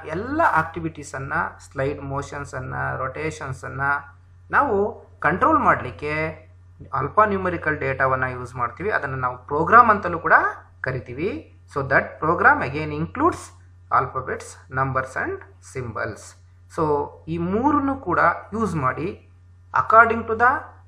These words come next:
shape and size of the work piece, we will write the programs, we will generate the programs. By using those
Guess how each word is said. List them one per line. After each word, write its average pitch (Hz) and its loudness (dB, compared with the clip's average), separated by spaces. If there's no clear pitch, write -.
shape 202 0
and 202 0
size 180 -4
of 196 2
the 170 -4
work 135 -6
piece, 156 -8
we 135 -6
will 175 -6
write 147 -4
the - 2
programs, 120 -2
we 131 -8
will 135 -6
generate 127 -10
the 320 0
programs. 117 -2
By 120 -2
using 254 0
those 208 2